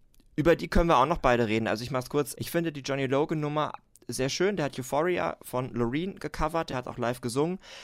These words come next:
Es war ein Orchester auf der Bühne. Das fand ich eigentlich eine sehr schöne Idee. Wir beide waren ja in der Halle, da haben wir gesehen, dass er den Text halt auch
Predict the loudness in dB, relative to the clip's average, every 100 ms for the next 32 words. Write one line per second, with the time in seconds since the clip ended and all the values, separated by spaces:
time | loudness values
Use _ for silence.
0 | -20 -12 -10 -2 0 0 -2 -6 -4 -2
1 | -2 -2 -6 -6 -6 -6 -8 _ _ _
2 | -8 -6 -2 -2 -2 0 0 0 -4 -8
3 | -6 -4 -4 -4 -4 -4 0 0 0 -6
4 | _ _ _ _ _ _ _ -10 -2 2
5 | 4 4 2 2 0 2 4 4 2 2
6 | 0 0 -2 0 0 0 -2 -2 -2 -4
7 | -2 2 2 2